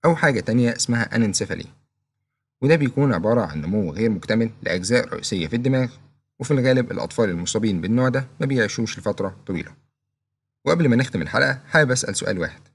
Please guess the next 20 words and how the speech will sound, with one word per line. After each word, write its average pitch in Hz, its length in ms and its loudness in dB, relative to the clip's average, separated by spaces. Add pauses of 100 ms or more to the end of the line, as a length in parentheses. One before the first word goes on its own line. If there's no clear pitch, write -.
(580)
إيه 180 80 4
هي 160 260 4
جرعة 104 340 2
الفوليك 123 360 -2
أسيد 135 320 -2 (220)
اللي 101 100 -2
بتوصف 95 420 -4
عن 87 80 -2
طريق 104 300 0
دكتور - 260 -2
النساء 127 360 0 (260)
للسيدات 113 500 0
الحوامل 107 420 -2 (140)
في 113 60 4
أول 117 200 4
فترة - 320 -8
الحمل؟ - 220 -12 (760)
هتابع 110 260 4
كل 120 200 0
إجاباتكم 120 480 -2